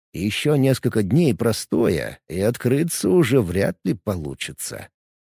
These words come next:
Хозяйка кафе, Марина, настаивала на том, что никто из её персонала ошибку не допускал.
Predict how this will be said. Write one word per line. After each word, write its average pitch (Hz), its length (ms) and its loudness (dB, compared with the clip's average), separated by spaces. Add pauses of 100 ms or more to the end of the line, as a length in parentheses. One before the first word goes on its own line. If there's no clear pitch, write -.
(640)
Хозяйка 104 540 2
кафе, 95 600 0 (100)
Марина, 73 580 0 (160)
настаивала 104 600 2
на 104 140 4
том, 143 420 2
что - 260 -4
никто 160 440 2
из 156 200 6
её 165 180 6
персонала 147 720 4
ошибку 147 560 2
не 175 100 6
допускал. 113 680 0